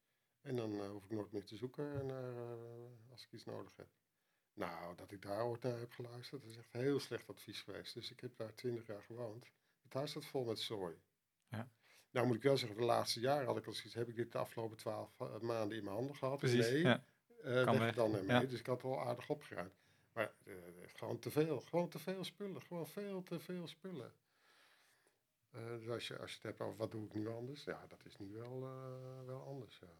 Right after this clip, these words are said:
Speaker 1: moet ik misschien zo wel even op terugkomen. En geen maandelijkse facturen meer. Dus ik, ik had een, eh, wereldreisverzekering voor ziektekosten.
Speaker 2: Mhm.
Speaker 1: Maar voor de rest geen maandelijkse facturen meer. Maar dat was ook een zaligheid.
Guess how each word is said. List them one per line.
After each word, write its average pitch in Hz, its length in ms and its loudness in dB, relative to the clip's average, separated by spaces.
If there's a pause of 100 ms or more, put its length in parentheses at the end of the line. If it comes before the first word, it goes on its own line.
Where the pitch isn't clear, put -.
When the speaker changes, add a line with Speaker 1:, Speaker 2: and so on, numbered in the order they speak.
Speaker 1:
moet - 160 -8
ik 117 80 -10
misschien 117 280 -6
zo 123 180 -8
wel 110 140 -14
even - 160 -20
op - 80 -20
terugkomen. - 520 -18 (920)
En 123 160 2
geen 143 320 6
maandelijkse 139 500 2
facturen 165 640 -4
meer. 139 300 -8 (1160)
Dus - 220 -8
ik, - 80 -10
ik 131 240 -6
had - 260 -10
een, 98 260 -6
eh, 98 140 -10
wereldreisverzekering 113 1120 -2
voor 104 280 -8
ziektekosten. - 680 -8 (140)
Speaker 2:
Mhm. 110 280 6 (1040)
Speaker 1:
Maar 127 100 2
voor 151 160 8
de 143 60 8
rest 175 260 6
geen 165 240 8
maandelijkse 160 480 4
facturen 202 600 0
meer. 110 320 4
Maar - 260 -14
dat 90 120 -8
was 104 200 -6
ook 156 120 -2
een 180 60 -2
zaligheid. 123 640 -10